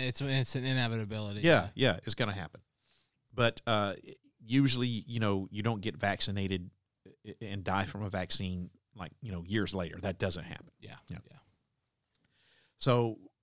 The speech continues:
Speaker 2: while maybe a little bit more plausible than the fact that she's in the witness protection program,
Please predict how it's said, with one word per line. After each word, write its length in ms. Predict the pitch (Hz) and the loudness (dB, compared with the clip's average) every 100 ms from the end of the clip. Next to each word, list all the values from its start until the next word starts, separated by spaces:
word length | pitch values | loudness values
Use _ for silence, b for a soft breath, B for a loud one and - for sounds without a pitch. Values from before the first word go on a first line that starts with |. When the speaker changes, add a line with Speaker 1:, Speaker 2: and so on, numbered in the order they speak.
| _ | _
Speaker 2:
while 640 | - 117 131 135 131 123 127 - _ _ _ _ _ _ _ _ _ _ _ - | -8 4 8 10 8 6 0 -10 _ _ _ _ _ _ _ _ _ _ _ -18
maybe 480 | 123 135 147 139 127 | -2 4 4 6 6
a 60 | |
little 260 | 113 127 151 | 6 6 8
bit 180 | 139 139 | 8 6
more 160 | 139 | 4
plausible 480 | 131 135 131 131 135 | 4 6 6 6 2
than 80 | 127 | 0
the 80 | 127 | -2
fact 220 | 135 117 | -2 -2
that 100 | 113 | -2
she's 180 | - 123 | -2 -2
in 100 | 123 | 0
the 80 | 117 | 0
witness 300 | 110 117 117 | -2 -2 -4
protection 500 | - 107 113 - 117 | -4 -4 -4 -4 -4
program, 640 | 123 120 120 120 120 123 | -2 -2 0 0 0 -2